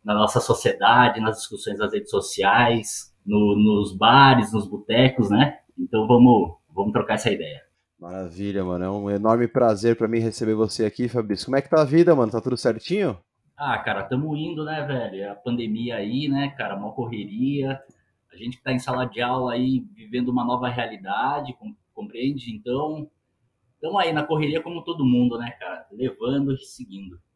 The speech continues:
Speaker 2: Na luta. Já tomou a sua vacina, ô Fabrício?
Speaker 1: Já tomei a primeira dose, esperando a segunda, né, cara? Esperando a segunda dose aí. E você, como é que tá esse negócio da vacinação, hein?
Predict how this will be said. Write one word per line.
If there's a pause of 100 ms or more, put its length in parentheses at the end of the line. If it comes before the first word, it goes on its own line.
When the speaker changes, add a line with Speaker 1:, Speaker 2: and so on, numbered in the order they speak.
(180)
Speaker 2:
Na
luta. (160)
Já
tomou
a
sua
vacina,
ô
Fabrício? (320)
Speaker 1:
Já
tomei
a
primeira
dose,
esperando
a
segunda,
né,
cara? (420)
Esperando
a
segunda
dose
aí. (100)
E
você,
como
é
que
tá
esse
negócio
da
vacinação,
hein?